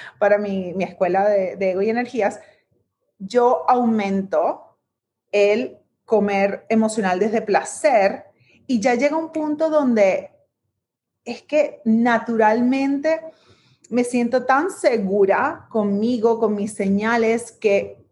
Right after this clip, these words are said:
no hay ningún tipo de amenaza, no hay ningún tipo de juicios y me provoca naturalmente, por ejemplo, eh, cocinar algo rico. Para ese tipo de flujo necesitamos ese propio minimalismo,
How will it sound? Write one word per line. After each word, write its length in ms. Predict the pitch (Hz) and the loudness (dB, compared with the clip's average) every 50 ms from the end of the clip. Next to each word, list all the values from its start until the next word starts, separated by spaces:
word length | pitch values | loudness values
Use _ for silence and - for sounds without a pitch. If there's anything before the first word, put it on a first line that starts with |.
| _ _ | _ _
no 320 | 226 220 226 247 254 254 247 | 2 2 4 4 4 2 2
hay 160 | 262 285 294 | 2 2 0
ningún 260 | 302 294 269 254 226 | 0 0 0 0 -2
tipo 160 | 254 - 233 | -2 0 0
de 60 | 247 240 | 2 2
amenaza, 400 | 240 220 202 - 214 208 233 208 | 2 0 0 -2 -4 -4 -4 -6
no 80 | 208 | -6
hay 80 | 208 214 | -4 -2
ningún 240 | 226 233 240 240 233 | -2 0 0 -2 -2
tipo 180 | 247 - 233 | -2 -2 -2
de 120 | 214 - 294 | -2 -2 -4
juicios 600 | - - 247 240 233 - 247 220 214 220 220 - | -6 -6 -6 -6 -4 -2 -2 -2 -2 -2 -6 -4
y 100 | - 247 | 0 2
me 160 | 233 233 233 226 | 2 2 2 0
provoca 500 | 233 214 214 202 202 196 196 196 233 226 | 0 2 4 4 4 4 2 2 0 0
naturalmente, 680 | 240 233 - 214 190 190 185 185 190 190 190 190 214 214 | 0 0 2 2 4 4 2 2 -2 -2 -2 -2 -2 -2
por 160 | - 208 170 | -2 -4 -4
ejemplo, 440 | - - 185 180 175 190 190 180 180 - - - - - - - - | -4 -4 -8 -6 -2 0 -2 -2 -2 -6 -12 -16 -18 -18 -18 -10 -4
eh, 540 | - 156 135 120 117 127 151 185 196 - - - - - _ | -2 0 0 0 0 -2 -4 -6 -8 -10 -16 -20 -20 -20 _
cocinar 1000 | - 233 214 208 214 - - 220 196 196 190 190 190 185 185 190 202 202 - - _ _ _ _ _ _ _ | 2 2 2 2 0 -4 -2 -2 0 0 2 2 2 0 0 0 -2 -4 -6 -12 _ _ _ _ _ _ _
algo 300 | - 196 190 190 196 196 | 0 0 2 4 2 2
rico. 640 | 196 196 190 185 - - 151 - - - - _ _ _ _ | 2 0 -2 -2 0 -2 -2 -2 -2 -8 -16 _ _ _ _
Para 320 | - 240 240 294 330 - - | 2 2 4 4 2 2 0
ese 260 | 247 247 247 - 247 | -2 -2 -2 -4 -6
tipo 320 | - 254 226 - 254 240 202 | -4 -6 -4 -2 -2 0 0
de 360 | 208 220 214 214 214 - - - _ _ _ _ _ _ _ _ _ _ _ _ _ _ _ _ | 2 2 2 0 -2 -4 -10 -20 _ _ _ _ _ _ _ _ _ _ _ _ _ _ _ _
flujo 760 | _ - - - 240 240 277 311 302 - - 214 190 185 - - | _ -20 -8 -2 0 2 2 2 0 0 0 2 2 2 2 0
necesitamos 640 | 208 214 220 220 220 214 - 220 - 175 165 190 208 | -2 -2 -2 -2 -4 -6 -8 -2 -2 -2 -2 0 -4
ese 140 | 196 - 185 | -4 -4 -4
propio 320 | - - 175 - 165 165 | 0 0 0 0 0 -4
minimalismo, 680 | 175 175 175 165 165 160 160 151 - - - 160 156 | -4 -4 -2 -2 -2 -2 -4 -4 -6 -6 -8 -8 -10